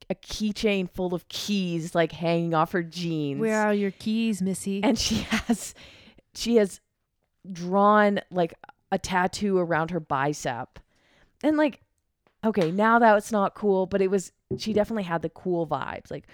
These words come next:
Speaker 1: not traditional cheerleader. She walks in, she's badass gymnast, does all these, like, gymnastics things, and is, is like, I'm sure every lesbian or, like, sprouting seed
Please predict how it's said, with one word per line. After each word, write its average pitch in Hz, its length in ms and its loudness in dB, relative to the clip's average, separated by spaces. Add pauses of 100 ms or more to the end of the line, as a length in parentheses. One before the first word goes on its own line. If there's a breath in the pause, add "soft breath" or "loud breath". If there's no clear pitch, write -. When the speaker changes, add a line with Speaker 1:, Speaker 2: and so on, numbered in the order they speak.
(180 soft breath)
Speaker 1:
not 196 360 0 (140)
traditional 160 520 -6
cheerleader. 175 640 -6 (320 soft breath)
She - 120 -10
walks 196 360 2
in, 185 160 -2
she's - 160 -16
badass 175 380 0
gymnast, 170 340 -6
does 180 160 0
all 190 80 2
these, 190 160 -2
like, 165 160 -4
gymnastics 165 680 -4
things, 151 440 -10 (580 soft breath)
and 190 120 0
is, 185 200 -2 (280)
is 185 140 -4
like, 170 180 -4 (300)
I'm 196 120 -2
sure 302 480 0
every 220 480 0 (240)
lesbian 170 840 -2 (340)
or, 190 200 0
like, 180 360 0
sprouting - 1160 0
seed 180 640 -4